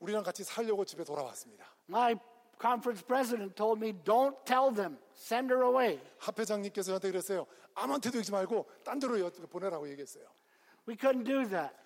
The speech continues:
Speaker 1: 그렇게 할 수가 없었습니다.
Speaker 2: First thing we did was call a church board meeting.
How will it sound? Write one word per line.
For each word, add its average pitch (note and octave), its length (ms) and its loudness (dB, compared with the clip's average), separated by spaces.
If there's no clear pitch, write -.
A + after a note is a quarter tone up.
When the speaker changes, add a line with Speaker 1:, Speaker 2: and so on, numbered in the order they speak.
Speaker 1:
그렇게 G#3 220 -6
할 A3 80 2
수가 A#3 140 -2
없었습니다. G#3+ 520 -2
Speaker 2:
First A#3+ 260 2
thing B3+ 200 0
we A#3+ 100 0
did A#3+ 220 2
was A3+ 180 -2
call B3+ 240 4
a A3 100 4
church A#3+ 320 -2
board G3+ 240 2
meeting. E3+ 360 -4